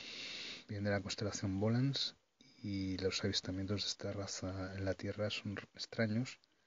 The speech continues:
Son considerados como una raza misteriosa.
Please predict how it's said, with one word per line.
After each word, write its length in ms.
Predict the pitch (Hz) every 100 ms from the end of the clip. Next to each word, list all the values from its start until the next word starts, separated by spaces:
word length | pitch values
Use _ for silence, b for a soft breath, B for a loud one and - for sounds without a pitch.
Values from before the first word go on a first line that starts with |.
| b b b b
Son 180 | - 104
considerados 440 | 110 - 101 101
como 180 | - 101
una 140 | 95
raza 440 | 98 - - 101 92
misteriosa. 640 | 92 - - 87 87 -